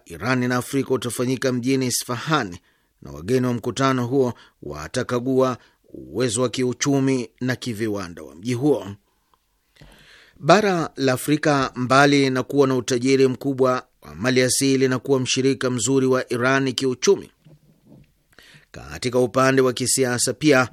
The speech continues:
linaweza kuwa na mchango katika kuiunga mkono Iran katika asasi za kieneo na kimataifa, jambo ambalo linaweza kufikiwa kwa kuzingatia masuala pamoja ya pande hizo mbili.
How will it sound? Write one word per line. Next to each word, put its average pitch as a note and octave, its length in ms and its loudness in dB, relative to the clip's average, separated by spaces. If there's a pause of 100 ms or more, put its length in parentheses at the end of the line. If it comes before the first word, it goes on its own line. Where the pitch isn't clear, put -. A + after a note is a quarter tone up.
(320)
linaweza A#2 500 -2
kuwa C3+ 220 2
na C3 80 0
mchango C3 580 0
katika B2 280 -2
kuiunga B2+ 500 -2
mkono B2+ 540 -2
Iran A#2 540 -2 (280)
katika G#2 300 -2
asasi C3 500 -2
za A2 80 0
kieneo C3 540 0
na C3 100 -2
kimataifa, C3 680 -4 (440)
jambo E2 300 -8
ambalo C3 520 2 (280)
linaweza A2+ 500 -4
kufikiwa C3 640 0
kwa C3 120 -2
kuzingatia B2+ 600 -2
masuala B2 440 -2
pamoja A#2+ 680 -2 (260)
ya C3+ 160 -2
pande G#2 440 -10
hizo G2 340 -10
mbili. G#2+ 680 -8